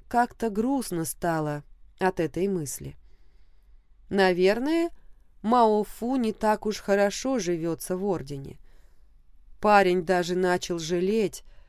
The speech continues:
что при первой встрече они так глупо разругались. Возможно, если бы не это,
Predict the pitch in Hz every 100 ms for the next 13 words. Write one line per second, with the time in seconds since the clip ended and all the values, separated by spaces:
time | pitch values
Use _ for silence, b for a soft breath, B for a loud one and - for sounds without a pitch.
0 | - - - - 202 196 190 196 202 262
1 | 302 233 180 - - 190 233 233 - 214
2 | 208 - - - 202 208 202 180 165 151
3 | 156 175 - 175 156 147 147 139 139 139
4 | - - - - - - - - - -
5 | - - - - - 180 175 170 190 196
6 | 180 185 175 180 175 - 170 175 165 165
7 | 196 262 - 151